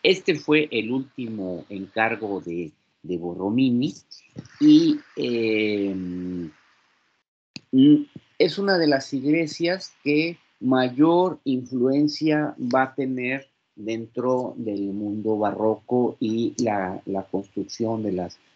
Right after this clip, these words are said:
de las posteriores iglesias que se van a hacer. Hay algo importante también que hay que decir de la arquitectura barroca.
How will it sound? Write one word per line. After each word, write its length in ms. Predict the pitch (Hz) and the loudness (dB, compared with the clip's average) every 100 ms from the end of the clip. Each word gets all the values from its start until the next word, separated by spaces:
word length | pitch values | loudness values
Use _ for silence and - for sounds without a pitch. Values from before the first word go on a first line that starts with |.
| - | -2
de 120 | 101 | 2
las 280 | 98 92 - | 4 2 -2
posteriores 720 | 95 - 104 98 98 104 - | -8 -2 -2 0 0 0 -2
iglesias 440 | 98 95 95 95 | -2 0 -2 -6
que 100 | - | -8
se 120 | - 85 | -6 -2
van 160 | 82 | -2
a 40 | 80 | -4
hacer. 240 | - 85 - - - - - | -4 -4 -8 -18 -18 -14 0
Hay 220 | 220 247 | 2 2
algo 180 | 240 226 | 0 0
importante 540 | 214 160 151 147 151 | -4 -4 -2 -2 -2
también 360 | 151 110 104 107 | -6 -8 -6 -6
que 100 | 120 | -6
hay 60 | 113 | -6
que 140 | 113 | -6
decir 320 | 98 - 104 | -6 -6 -6
de 120 | 107 | -4
la 80 | 98 | -4
arquitectura 600 | 90 - 80 90 98 95 | -6 -10 -12 -8 -4 -2
barroca. 600 | 101 90 90 87 - 107 | -2 -4 -4 -4 -4 -10